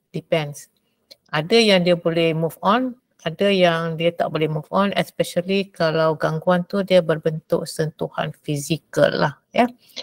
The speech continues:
Macam mencabul, ya, cubaan, memperkosa, ya. Kalau dia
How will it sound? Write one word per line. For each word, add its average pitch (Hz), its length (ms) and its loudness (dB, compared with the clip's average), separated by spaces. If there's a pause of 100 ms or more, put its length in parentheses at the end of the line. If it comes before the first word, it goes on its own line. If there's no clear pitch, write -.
(280)
Macam 151 640 0
mencabul, 147 800 4
ya, 214 240 0
cubaan, 151 640 0
memperkosa, 139 960 -4
ya. 190 160 -2 (560)
Kalau 185 560 8
dia 165 240 6